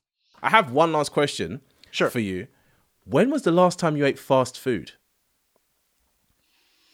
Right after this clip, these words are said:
Speaker 2: Okay, so this is gonna sound bad, but usually after a day of teaching, I've been out in the wild, I've been, you know,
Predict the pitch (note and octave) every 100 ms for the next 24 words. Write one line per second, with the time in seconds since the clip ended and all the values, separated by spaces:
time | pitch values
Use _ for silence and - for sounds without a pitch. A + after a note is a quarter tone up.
0 | _ _ _ _ F#3+ G3 E3+ F#2+ _ -
1 | - D3 C#3 C#3+ C#3+ D3+ D#3+ D#3+ D#3 F3
2 | E3 A#2+ A2+ A#2 B2 _ _ _ _ B2+
3 | B2+ C3 D#3+ D3 G3 G#3 G#3+ G#3 C#3+ D3+
4 | - D#3+ C3 G#2+ B2+ D#3 F#3 - B2+ -
5 | B2 A#2 G#2+ A#2+ C#3+ E3 E3+ C#3+ A#2+ B2
6 | B2 A#2+ A2+ _ _ _ A2+ A#2 A#2+ A2+
7 | G2+ _ _ - C3+